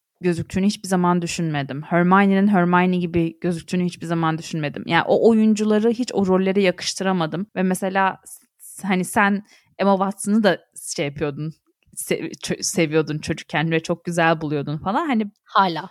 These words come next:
Speaker 2: <laughs>
Speaker 1: Ha-, <laughs> ben onu mesela hiç oraya yakıştıramamıştım. Çünkü Harry'nin, ya hep bunları konuşabiliriz. Neyse şimdi uzatmayacağım. Çünkü maratonda da konuştuk ama ya o Harry'nin saçlarının dümdüz ve gayet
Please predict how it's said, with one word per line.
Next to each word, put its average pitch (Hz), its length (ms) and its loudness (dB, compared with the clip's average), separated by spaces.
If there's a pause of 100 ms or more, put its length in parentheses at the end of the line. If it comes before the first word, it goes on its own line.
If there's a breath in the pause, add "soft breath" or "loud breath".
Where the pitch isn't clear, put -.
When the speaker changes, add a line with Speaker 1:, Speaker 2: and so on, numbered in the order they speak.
(160)
Speaker 2:
<laughs> - 540 -4
Speaker 1:
Ha-, - 140 -6 (500)
<laughs> - 640 -6
ben 262 140 -8
onu 254 180 -4
mesela 254 420 -4
hiç 262 160 -4
oraya 254 200 0
yakıştıramamıştım. 220 880 -4
Çünkü 254 280 0
Harry'nin, 285 380 2 (220)
ya 180 100 2
hep 269 240 0
bunları 277 220 4
konuşabiliriz. 254 500 -4
Neyse 190 220 -14
şimdi 202 280 -12 (140)
uzatmayacağım. 165 720 -6 (100)
Çünkü 190 380 -4 (180)
maratonda 190 480 2
da 180 80 -2
konuştuk - 420 -8
ama 285 120 -2
ya 180 140 2
o 220 60 2
Harry'nin 269 360 0
saçlarının 233 680 0
dümdüz 214 420 0
ve 208 40 6
gayet 208 340 0